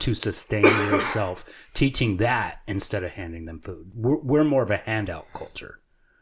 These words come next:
Speaker 1: And Africa is more of a, "No, you're gonna do it. You can do it,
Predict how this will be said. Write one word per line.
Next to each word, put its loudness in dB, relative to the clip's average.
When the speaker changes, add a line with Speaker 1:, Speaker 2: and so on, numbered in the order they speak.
Speaker 1:
And 2
Africa 2
is 0
more 4
of 0
a, 0
"No, 0
you're 0
gonna 4
do 6
it. 0
You 6
can 0
do 4
it, -6